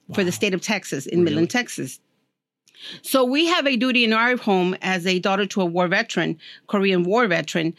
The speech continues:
Speaker 1: uh, to serve. We were raised to serve, and we serve to the best of our ability. We don't promise things we can't deliver, and we bring change when change doesn't come. And they have a choice, either move or be moved.
Speaker 2: Yeah.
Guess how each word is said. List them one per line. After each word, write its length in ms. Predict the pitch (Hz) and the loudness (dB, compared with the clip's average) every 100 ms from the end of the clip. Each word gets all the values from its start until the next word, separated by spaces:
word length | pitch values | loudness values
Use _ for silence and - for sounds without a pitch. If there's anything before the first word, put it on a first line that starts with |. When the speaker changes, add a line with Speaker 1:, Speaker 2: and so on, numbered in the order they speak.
| - - - | -12 -12 -4
Speaker 1:
uh, 200 | 170 160 | -4 -2
to 120 | 185 | -4
serve. 420 | - 190 156 156 - | -2 0 -2 -4 -8
We 260 | 175 180 | -4 -2
were 160 | 175 185 | -2 -2
raised 320 | 190 196 196 | 0 0 -2
to 100 | 208 | -4
serve, 420 | 185 208 220 214 - - | -2 0 0 -2 -8 -4
and 360 | 175 175 180 | -2 0 0
we 480 | 170 180 180 175 - - 170 | -2 -4 -4 -6 -12 -10 -6
serve 260 | 185 202 | -2 -2
to 80 | 190 | -2
the 80 | 185 | -2
best 200 | 180 175 | -2 -4
of 80 | 175 | -2
our 120 | 160 | -2
ability. 600 | 151 190 208 - 233 233 _ - - - | 0 -2 -2 -2 -4 -4 _ -20 -8 0
We 80 | |
don't 180 | 175 185 | 2 2
promise 340 | 190 190 190 190 | 2 0 -2 0
things 220 | 185 180 | -2 -2
we 60 | |
can't 240 | 175 185 160 | -2 -2 0
deliver, 460 | 170 196 233 247 - _ _ - | 0 0 0 -2 -4 _ _ -4
and 140 | 180 | 0
we 80 | 175 | 2
bring 240 | 165 190 | 2 0
change 280 | 185 196 185 | 2 2 2
when 120 | 170 | 2
change 300 | 151 185 175 | 2 0 0
doesn't 240 | 170 156 151 | -2 -2 -2
come. 440 | - 180 143 - - _ - - | -2 -2 -2 -6 -14 _ -20 -8
And 160 | 170 175 | -4 -2
they 100 | 190 | 0
have 160 | 185 | -2
a 40 | 175 | -2
choice, 400 | - 180 151 - | 0 0 0 -4
either 200 | - 175 | -4 0
move 480 | 170 196 247 277 - - | 4 4 2 -2 -6 -4
or 80 | 175 | 0
be 200 | 156 160 | 2 4
moved. 400 | 156 131 127 - | 2 0 -10 -14
Speaker 2:
Yeah. 220 | 107 95 | -14 -12